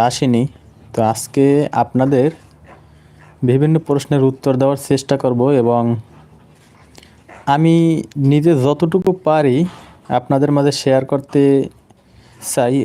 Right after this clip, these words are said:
এবং আপনাদের তা আমিও শিখতে চাই। এমনটা না যে আমি সব কিছু পারি বা আমি সেরা, এমন কিছুই না।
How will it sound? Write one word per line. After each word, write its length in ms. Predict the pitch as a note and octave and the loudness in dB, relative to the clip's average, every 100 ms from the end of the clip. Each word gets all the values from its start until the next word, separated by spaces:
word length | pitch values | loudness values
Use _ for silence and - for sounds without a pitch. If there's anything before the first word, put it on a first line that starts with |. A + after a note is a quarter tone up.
| A#2+ | 0
এবং 220 | A#2+ A#2+ A#2+ A#2+ B2 - _ - - - - _ - | 0 0 0 -4 -6 -12 _ -20 -20 -20 -20 _ -8
আপনাদের 360 | C3 D3+ D#3 E3+ E3 | -4 -2 0 -2 0
তা 140 | D#3+ D#3+ D#3 - _ _ - - - - | 0 2 -2 -8 _ _ -20 -20 -12 -4
আমিও 260 | C#3 D#3+ F3 E3 | 0 2 0 -2
শিখতে 300 | - C3 A2+ B2 | -2 -2 -2 -2
চাই। 140 | A#2 A2 C#3 _ _ - | -2 -2 -6 _ _ -4
এমনটা 340 | D3 F3+ F#3 F#3+ F#3 | 0 0 2 0 2
না 60 | C3+ C3 | 0 0
যে 80 | B2+ B2 | 0 0
আমি 120 | B2+ C#3 | 0 -4
সব 100 | - - | -6 -4
কিছু 180 | C#3+ C3+ C3+ C3 | -4 -2 -2 0
পারি 260 | A#2+ A#2 B2 D3+ - A#2 | 0 0 -4 -8 -8 -2
বা 140 | A#2 A2+ C3 _ _ - - - - _ - | 0 0 -2 _ _ -20 -20 -20 -20 _ -4
আমি 180 | C3+ C#3+ C#3+ C3 | 0 2 0 0
সেরা, 300 | C#3 B2+ B2+ E3 E3+ | -2 0 0 -2 -4
এমন 160 | A#2+ B2+ B2 | -2 0 0
কিছুই 320 | B2 - B2+ | -2 -2 -2
না। 80 | A2+ | 0